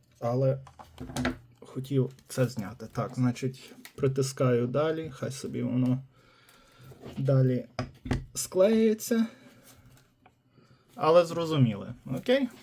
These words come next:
Варіант один, можете собі, е, модельки туди пере-, перетаскувати. Другий варіант, якщо вам карточки треба,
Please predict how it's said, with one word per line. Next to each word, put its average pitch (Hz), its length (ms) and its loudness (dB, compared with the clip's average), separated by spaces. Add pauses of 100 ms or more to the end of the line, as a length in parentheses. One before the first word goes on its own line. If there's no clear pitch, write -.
Варіант 151 540 0
один, 208 380 2
можете 135 420 2
собі, 135 360 0
е, 127 160 2 (1200)
модельки 131 440 4
туди 127 320 0
пере-, 127 220 0 (140)
перетаскувати. 165 960 0 (640)
Другий 135 360 6
варіант, 135 420 6
якщо 135 240 0
вам 131 180 4
карточки 135 500 0
треба, 165 460 -2